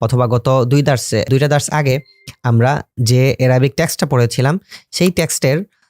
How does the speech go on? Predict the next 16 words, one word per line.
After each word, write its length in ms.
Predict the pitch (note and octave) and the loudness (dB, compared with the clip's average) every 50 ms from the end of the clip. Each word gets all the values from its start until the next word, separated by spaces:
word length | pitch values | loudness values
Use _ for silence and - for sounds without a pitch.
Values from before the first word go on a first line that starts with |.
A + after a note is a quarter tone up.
| _ _ _ _ _ _ _ _ - | _ _ _ _ _ _ _ _ -2
উপরে 320 | D#3 C#3+ - D#3 C#3 C3 | -2 0 2 2 2 2
ভিত্তি 280 | B2+ A#2+ B2 - - D#3 | 2 2 0 0 0 0
করে 220 | - C#3 C3 C3+ | 2 2 2 2
এই 100 | A2+ C3+ | 2 2
প্রশ্নগুলো 420 | B2+ - B2+ - - C3+ B2+ B2+ A#2+ | 0 0 -2 0 0 2 2 2 2
করা 200 | - A#2+ A#2 A2 | 2 2 2 2
হবে। 280 | G#2+ A2 A2 D3 G3 - - | 2 2 2 0 -2 -2 -4
আর 140 | - B2 B2 | -2 0 0
এই 60 | C#3+ | 0
প্রশ্নগুলোর 480 | C#3+ - C#3+ - - D#3+ D#3 E3 E3 D3+ | 0 0 -2 0 0 2 2 4 4 4
উত্তর 240 | C#3 - - D#3+ D3+ | 2 2 0 0 0
আমরা 240 | D3 C3+ C3 C#3 D3 | 2 2 2 0 0
টেক্সট 380 | - - D3+ C#3+ - - - | 0 -2 -4 -2 -4 -6 -4
থেকে 160 | - C#3 C3+ | -4 -2 0
বের 160 | A#2+ A#2+ G#2+ G2+ | 0 0 0 0
করব। 280 | - G2+ F#2+ F#2 F#2+ | 0 0 0 0 -4